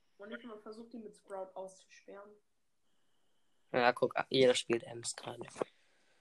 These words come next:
Speaker 1: Ems ist halt übertrieben stark. Aber Döner Mike, ah, aber auch Bo, das sind so wieder so Absperrleute. Döner Mike, äh, Bo, Döner Mike ist da, um da zu stehen halt.
Speaker 2: <laughs> Bruh.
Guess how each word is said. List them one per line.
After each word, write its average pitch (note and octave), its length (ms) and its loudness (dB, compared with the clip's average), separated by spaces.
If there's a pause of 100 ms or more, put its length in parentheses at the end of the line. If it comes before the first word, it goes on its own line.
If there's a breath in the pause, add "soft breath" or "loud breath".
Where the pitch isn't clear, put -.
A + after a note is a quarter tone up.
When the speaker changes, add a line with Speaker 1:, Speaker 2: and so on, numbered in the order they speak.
(480)
Speaker 1:
Ems G#3+ 240 -14
ist A3 160 -18
halt - 160 -10
übertrieben G3 680 -16
stark. F3 320 -18 (720)
Aber A#3+ 140 -2
Döner C4 480 -4
Mike, A3+ 360 -8 (460)
ah, C4+ 300 0
aber B3+ 220 -2
auch B3+ 200 -10
Bo, C#4 260 2
das A3+ 180 -4
sind A3+ 180 -12
so A3 100 -12
wieder A3 180 -8
so G3+ 320 -8 (240)
Absperrleute. F3+ 960 -4 (1700)
Döner C4 220 -2
Mike, C4 360 -6
äh, F#3+ 140 -4
Bo, A3 340 -8 (300)
Döner A#3 200 -6
Mike G#3 200 -6 (640)
ist - 160 -14
da, G3+ 80 -2
um G#3 160 -4
da F#3+ 180 -6
zu - 120 -18
stehen G3 440 -8
halt. C4 240 -8 (440)
Speaker 2:
<laughs> - 260 4
Bruh. B2 220 10